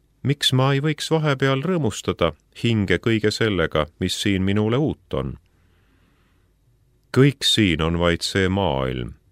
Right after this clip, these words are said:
ütlesin. „Niisugusest seltskonnast ja niisugusest ümbrusest tüdid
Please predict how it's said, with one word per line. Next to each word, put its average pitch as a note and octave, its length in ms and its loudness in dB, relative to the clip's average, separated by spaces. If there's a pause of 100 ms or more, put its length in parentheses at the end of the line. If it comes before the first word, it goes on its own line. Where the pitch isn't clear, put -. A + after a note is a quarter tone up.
(180)
ütlesin. C#2 560 -6 (840)
„Niisugusest G2+ 640 2
seltskonnast D2 880 -2
ja D#2+ 80 0
niisugusest F2+ 760 -2
ümbrusest D#2+ 640 -2
tüdid F#2+ 300 -2